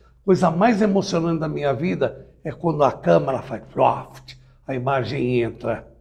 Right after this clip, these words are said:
Que gostoso, que gostoso é a companhia de vocês,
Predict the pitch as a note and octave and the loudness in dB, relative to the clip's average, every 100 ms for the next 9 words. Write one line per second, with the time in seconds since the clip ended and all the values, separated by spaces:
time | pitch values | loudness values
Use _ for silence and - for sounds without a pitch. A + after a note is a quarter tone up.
0 | _ _ _ _ - B3+ D#3+ C3+ - - | _ _ _ _ -10 -6 -4 -4 -6 -8
1 | C#3+ C3 B2 B2+ - - - _ - G3 | -6 -4 -6 -10 -16 -20 -20 _ -4 -4
2 | - - F#3+ F3 A#2+ C3 C#3 B2 C#3+ C3+ | -4 4 6 6 4 -2 -4 -4 -4 -2
3 | C3 A#2+ B2 B2 - C#3 C3+ B2 | -4 -4 -4 -4 -2 -4 -4 -8